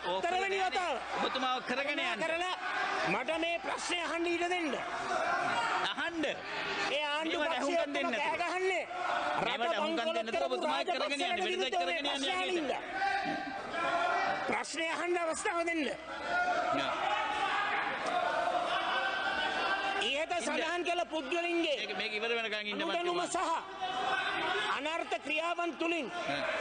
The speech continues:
Speaker 2: ඩොලරයට සාපේක්ෂව රුපියලේ අගේ අඩු පාලන මට්ටමක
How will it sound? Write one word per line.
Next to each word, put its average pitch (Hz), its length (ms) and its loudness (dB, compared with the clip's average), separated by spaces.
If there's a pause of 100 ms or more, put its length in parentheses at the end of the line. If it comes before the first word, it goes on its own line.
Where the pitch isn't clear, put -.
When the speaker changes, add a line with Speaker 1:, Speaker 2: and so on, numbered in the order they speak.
Speaker 2:
ඩොලරයට 330 640 2
සාපේක්ෂව 311 760 0 (720)
රුපියලේ 339 680 2
අගේ 320 280 0
අඩු 302 240 0
පාලන 339 400 0
මට්ටමක 320 520 0